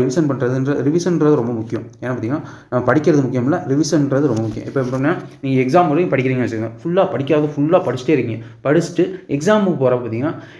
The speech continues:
ரிவிஷன் பண்ணாம போனீங்கன்னா, அது பார்த்தீங்கன்னா யூஸே இல்லை, ஃபிஃப்டி பர்சன்டேஜ் கூட யூஸ் இல்லை. நீங்க படிச்சதுக்கான ஃபிஃப்டி பர்சன்டேஜ் சுத்தமா யூஸே இல்லை அப்படின்ற அளவுக்கு சொல்லலாம்.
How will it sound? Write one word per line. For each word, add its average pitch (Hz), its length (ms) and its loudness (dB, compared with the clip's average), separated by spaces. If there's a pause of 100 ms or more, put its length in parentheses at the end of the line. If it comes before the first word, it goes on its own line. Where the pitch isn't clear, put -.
(140)
ரிவிஷன் 185 420 0
பண்ணாம 139 320 2
போனீங்கன்னா, 127 380 -2 (260)
அது 131 160 -2
பார்த்தீங்கன்னா 127 300 -2 (140)
யூஸே 175 300 2
இல்லை, 131 240 4
ஃபிஃப்டி - 360 -6 (100)
பர்சன்டேஜ் 151 340 0
கூட 147 140 2
யூஸ் 131 240 -2
இல்லை. 113 160 -4
நீங்க 120 280 -4
படிச்சதுக்கான 135 520 0 (240)
ஃபிஃப்டி 160 280 2
பர்சன்டேஜ் 139 360 0
சுத்தமா 208 320 2
யூஸே 143 220 2
இல்லை 131 200 2
அப்படின்ற 127 260 -2
அளவுக்கு 131 340 0
சொல்லலாம். 113 360 -4